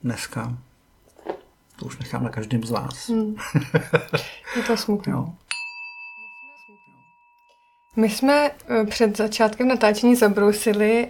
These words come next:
Speaker 2: eh, k tématu ženská, mužská polarita.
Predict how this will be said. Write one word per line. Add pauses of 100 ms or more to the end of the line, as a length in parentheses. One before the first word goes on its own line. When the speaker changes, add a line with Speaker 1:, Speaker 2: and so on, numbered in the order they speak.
Speaker 2:
eh,
k
tématu
ženská,
mužská
polarita.